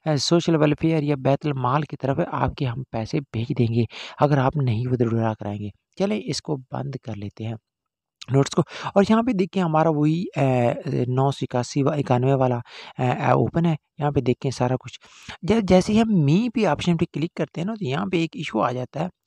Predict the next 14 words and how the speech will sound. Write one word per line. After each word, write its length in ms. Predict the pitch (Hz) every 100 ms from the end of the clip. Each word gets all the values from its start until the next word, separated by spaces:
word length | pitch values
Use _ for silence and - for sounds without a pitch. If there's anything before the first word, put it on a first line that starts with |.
| -
कि 80 | 165
जो 120 | 147
हमारा 220 | 123 175
स्टेटस 560 | - - - 151 226 143
है 80 |
ना, 100 | 143 214 _ _ -
अभी 160 | 160 214
तक 140 | 208 -
वो 240 | 170 214 -
अनएक्टिव 580 | - 170 156 - 139 127
आ 120 | 101
रहा 120 | 104
है, 60 | 135
लेकिन 460 | 123 110 147 226